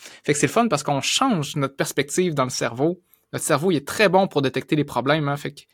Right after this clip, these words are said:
euh, il y a beaucoup de gens, là, que tu lui demandes, « Hey, qu'est-ce que tu veux ? » « Hey, qu'est-ce que je veux ? Je sais pas ce que je veux, là. J'ai pas le temps, là, tu sais, euh, de faire ce que je veux. » Fait que tout de suite, ça les bloque. Mais si on se projette puis qu'on regarde en arrière, ben là, ça vient de disparaître, tout ça.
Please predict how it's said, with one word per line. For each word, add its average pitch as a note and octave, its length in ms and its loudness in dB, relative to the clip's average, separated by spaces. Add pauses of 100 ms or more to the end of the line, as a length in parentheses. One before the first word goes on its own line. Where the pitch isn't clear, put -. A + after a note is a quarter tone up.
(360)
euh, B2 80 -2
il B2+ 60 -2
y B2 40 2
a B2 40 -2
beaucoup C#3+ 260 -2
de C#3 40 -4
gens, E3 200 6
là, D3+ 100 4
que C#3+ 140 -4
tu - 160 -4
lui C3 60 0
demandes, « D3+ 300 0
Hey, F#3 140 0
qu'est-ce - 240 -4
que F3+ 60 4
tu D#3+ 40 2
veux ? » « F#3 240 4 (520)
Hey, A2 200 -8
qu'est-ce - 120 -16
que A#2+ 100 -10
je A#2+ 60 -12
veux ? C#3 160 -6
Je - 100 -10
sais D3 80 -12
pas F#3 160 -4
ce - 80 -12
que F#3+ 100 -2
je D#3+ 60 -4
veux, G3+ 160 0
là. F#3 80 0
J'ai C3+ 100 -2
pas B2 120 -4
le A#2+ 40 -2
temps, F3+ 220 -2
là, G#3 160 -6
tu - 80 -16
sais, F#3 300 -4
euh, C#3+ 240 -4 (480)
de C#3+ 40 -4
faire D#3 240 2
ce - 60 -10
que C#3+ 140 0
je B2 100 -6
veux. » F3+ 220 -6
Fait D3 180 -12
que C#3 220 -10
tout - 220 -16
de - 40 -14
suite, G3+ 160 0
ça D#3+ 100 -2
les C3 120 0
bloque. D#3 340 -4 (680)
Mais B2 100 -6
si - 220 0
on F#3 80 4
se - 100 -4
projette F3 640 0 (300)
puis - 100 -18
qu'on C#3 80 -2
regarde C#3+ 220 4
en C3 80 2
arrière, D3 400 0
ben C3+ 140 -2
là, D3+ 200 -2 (200)
ça - 180 -8
vient C#3 120 -2
de D3 60 0
disparaître, A#2 500 -4
tout - 80 -18
ça. - 140 -16